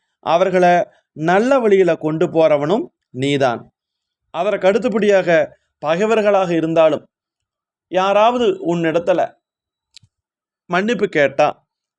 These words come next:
அவங்க கிட்டயும் நீ கருணை காட்டுவாய். அதாவது, வீரத்திலையும் ஒரு கருணையை காட்டக்கூடியவன் நீதான். அது மட்டும் இல்லாம,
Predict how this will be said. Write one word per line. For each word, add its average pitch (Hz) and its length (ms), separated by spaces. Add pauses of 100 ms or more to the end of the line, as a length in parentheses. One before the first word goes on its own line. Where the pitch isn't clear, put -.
(140)
அவங்க 233 480
கிட்டயும் 233 380 (100)
நீ 185 320
கருணை 175 400
காட்டுவாய். 135 500
அதாவது, 180 280
வீரத்திலையும் 233 800
ஒரு 180 200
கருணையை 185 500
காட்டக்கூடியவன் 147 720
நீதான். 120 380 (600)
அது 170 240
மட்டும் 185 280
இல்லாம, 170 580